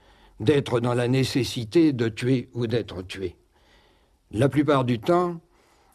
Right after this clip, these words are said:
lorsqu'on était mêlé à ces bagarres et à ces, à ces combats inexpiables, eh bien, on avait la chance de ne pas savoir sur qui l'on tirait et de ne pas voir l'homme que l'on pouvait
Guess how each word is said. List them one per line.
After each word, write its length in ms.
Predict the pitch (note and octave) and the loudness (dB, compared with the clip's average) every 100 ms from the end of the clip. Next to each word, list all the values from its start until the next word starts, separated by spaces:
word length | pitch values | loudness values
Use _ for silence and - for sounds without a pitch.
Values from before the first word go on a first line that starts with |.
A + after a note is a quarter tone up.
| - | -2
lorsqu'on 360 | B2 - D3 C3+ | 0 0 2 2
était 220 | A#2+ B2 | 2 2
mêlé 360 | B2+ C3+ D3+ C#3+ | 2 4 4 2
à 80 | |
ces 160 | A2+ B2 | 0 -4
bagarres 640 | G#2+ A2 B2 D3+ B2+ G2 | -2 0 2 2 2 -2
et 100 | G#2 | -4
à 80 | G2+ | -4
ces, 520 | F2+ - G#2 G2 F#2+ | -4 -2 -2 -2 -4
à 100 | F#2 | -4
ces 200 | F#2 A2 | -6 -6
combats 360 | G2 G#2+ G#2+ G#2+ | -6 -4 -2 -2
inexpiables, 800 | G#2+ G#2+ G#2 - E3 C#3+ G#2 F#2+ - - - - - - | -2 -2 -4 0 2 2 -2 -12 -18 -20 -20 -20 -8 -2
eh 80 | |
bien, 180 | A#2+ C3+ | 2 4
on 60 | C3 | 4
avait 180 | C3+ C3+ | 4 4
la 140 | B2+ | 2
chance 300 | A2+ D3+ C3+ | 0 0 2
de 80 | A#2+ | 0
ne 100 | A#2 | 0
pas 220 | G#2 A#2+ | -2 -4
savoir 400 | - G#2 F2+ E2+ E2 E2 F2 _ _ _ | -4 -6 -6 -8 -10 -16 -20 _ _ _
sur 260 | - B2+ G#2 | -6 -2 -2
qui 160 | - B2+ | 0 0
l'on 160 | A2+ | 0
tirait 460 | F#2+ G2 F2 D#2+ E2 _ _ _ _ - | -4 -8 -8 -10 -16 _ _ _ _ -6
et 60 | A2+ | -2
de 140 | A#2+ | 0
ne 100 | A#2+ | 0
pas 240 | G#2+ D#3+ | 2 2
voir 380 | C3+ C3 B2 G2+ | 4 4 2 2
l'homme 360 | A2+ C#3 A2+ G2+ | 0 2 0 -4
que 120 | G2+ | -4
l'on 180 | G#2 F#2+ | -4 -6
pouvait 460 | G#2 F#2+ G2 F2+ | -8 -6 -6 -6